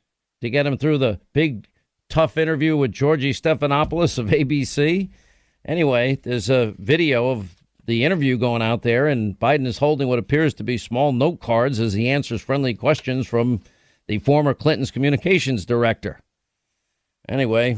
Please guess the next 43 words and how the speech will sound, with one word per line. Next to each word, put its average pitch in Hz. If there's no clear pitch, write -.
we'll 113
s-, -
we'll 117
find 139
out 123
soon, 123
I 95
guess. 104
He's 101
got 127
a 113
whole 147
week 156
now 117
to 110
prepare 127
for, 110
a 110
week 131
for 120
today 117
and 101
the 98
big 131
press 131
conference 95
coming 95
up. 110
Twenty-one 170
states, 139
I 135
gotta 135
give 127
credit 127
for, 123
too. 120
They 135
have 127
sued 175
the 135
Biden 139
administration 131
for 120